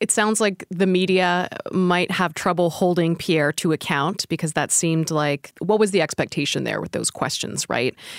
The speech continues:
Obviously, that bargain has eroded in terms of politicians answering consistently or even factually, right? Of course, as you pointed out, often political communication is not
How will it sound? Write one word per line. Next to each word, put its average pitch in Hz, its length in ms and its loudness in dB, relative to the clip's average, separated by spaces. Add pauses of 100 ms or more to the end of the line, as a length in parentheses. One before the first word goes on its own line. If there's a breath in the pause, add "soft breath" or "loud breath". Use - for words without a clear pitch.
(240 loud breath)
Obviously, 170 560 2
that 151 300 -2
bargain 156 360 0
has 156 200 0
eroded 156 480 2
in 151 120 -2
terms 151 300 -2
of 147 180 -2
politicians 151 680 -2
answering 147 480 -2
consistently 196 960 0 (360 loud breath)
or 160 600 2 (320 loud breath)
even 170 300 2
factually, 180 720 -2 (120)
right? 156 320 -2
Of - 120 -12
course, 165 320 -2
as 156 120 -2
you 156 80 -2
pointed 151 360 -4
out, 151 280 -2 (280)
often 156 300 0
political 156 460 -2
communication 147 640 -2
is 135 140 -4
not - 280 -2